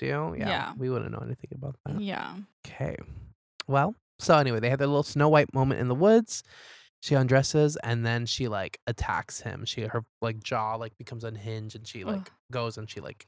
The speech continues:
Speaker 1: eats the shit out of this jock.
Speaker 2: Love that.
Speaker 1: So the teacher ends up hearing the student screaming, and it's, like, this funny bit. He's like, "Oh, these kids are in so much mourning." <laughs> Like,
Speaker 2: Oh my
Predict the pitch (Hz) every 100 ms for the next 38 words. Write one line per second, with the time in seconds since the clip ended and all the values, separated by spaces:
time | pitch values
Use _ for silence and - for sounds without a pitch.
0 | - 127 - 123 - - 80 73 - -
1 | - _ - - - - 240 196 185 -
2 | - - _ _ _ - 151 139 131 139
3 | - 214 - 208 170 156 127 - 147 175
4 | 170 127 123 131 131 123 - 143 120 95
5 | - - 127 131 117 107 107 127 - 131
6 | 117 123 135 - 120 113 113 113 131 123
7 | 123 - 123 - - 131 - - 123 101
8 | 98 131 - 131 127 127 - 123 120 123
9 | 120 120 - 554 - - 349 220 - -
10 | 220 202 202 190 190